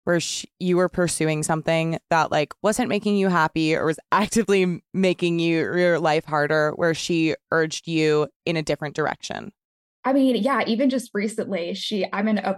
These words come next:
Speaker 2: really great relationship and, um, but this isn't about me. Anyways, she was like, "You need to not bring up your ex in front of, like, your new relationship." And I was like, she's like, "You just need to move on from that."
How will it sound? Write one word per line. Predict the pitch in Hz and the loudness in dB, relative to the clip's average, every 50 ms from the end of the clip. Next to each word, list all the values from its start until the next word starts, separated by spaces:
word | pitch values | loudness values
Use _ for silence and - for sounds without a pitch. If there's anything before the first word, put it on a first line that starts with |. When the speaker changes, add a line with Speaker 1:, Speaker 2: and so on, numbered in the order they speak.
| - - | -6 -6
Speaker 2:
really | 185 185 175 175 | -4 -4 -4 -4
great | 175 - 170 170 | -2 -2 -2 -2
relationship | 160 170 175 170 185 - 190 190 185 175 - - - _ | -2 -2 -2 -2 -4 -4 -6 -6 -6 -6 -6 -8 -8 _
and, | 190 175 170 170 165 175 - - - - | -6 -6 -4 -6 -6 -6 -6 -8 -8 -8
um, | 185 175 165 - - - 220 - _ | -10 -8 -8 -8 -8 -10 -10 -8 _
but | - 185 175 175 - - _ _ _ _ _ _ 240 - | -2 -2 -2 -2 -4 -8 _ _ _ _ _ _ -12 -8
this | 196 196 185 - - | -6 -6 -6 -6 -8
isn't | 185 175 180 | -8 -8 -6
about | - 180 - 196 | -6 -6 -4 -2
me. | 190 | 0
Anyways, | - 214 196 196 196 190 - | 0 0 0 0 -2 -2 0
she | - 254 | 0 2
was | 247 233 | 2 2
like, | 240 233 233 | 2 2 2
"You | 226 262 | 2 2
need | 302 349 339 | 2 0 0
to | - 349 | 2 2
not | 262 220 208 202 208 - - | 2 2 2 0 -2 -4 -4
bring | 214 202 196 | -4 -4 -4
up | 190 - | -4 -6
your | - - - | -6 -4 -4
ex | 190 - - - _ - - - - - _ _ _ _ _ _ _ _ _ _ _ _ _ _ _ _ _ _ _ - | -4 -4 -6 -12 _ -14 -14 -14 -14 -16 _ _ _ _ _ _ _ _ _ _ _ _ _ _ _ _ _ _ _ 0
in | 233 220 | 0 0
front | 226 226 214 202 | 2 0 0 2
of, | 196 196 196 196 - _ _ _ - | 0 0 -2 -4 -10 _ _ _ -6
like, | 202 185 185 190 - - - _ - - | -6 -4 -4 -6 -8 -14 -20 _ -20 -8
your | - 202 202 190 185 185 185 | -4 -2 -2 -2 -2 -4 -2
new | 190 202 196 | -2 -2 0
relationship." | - 190 196 247 269 - 214 202 - - - | 0 0 0 0 0 0 -2 -2 -4 -6 -6
And | - 208 | -4 -4
I | 202 214 | -2 -2
was | 208 214 208 | -2 -2 -2
like, | 226 214 208 202 - _ _ _ _ _ _ _ _ _ _ _ _ _ - | -2 -2 -2 -4 -6 _ _ _ _ _ _ _ _ _ _ _ _ _ -10
she's | - 240 240 | -4 -2 2
like, | 208 | 2
"You | 247 285 | 2 2
just | 302 277 | 2 2
need | 311 294 302 | 0 2 2
to | 269 | 2
move | 220 220 214 190 | 2 4 2 2
on | 196 220 254 | 2 0 0
from | 254 - - - | -2 -4 -6 -8
that." | - - - - | -6 -6 -6 -8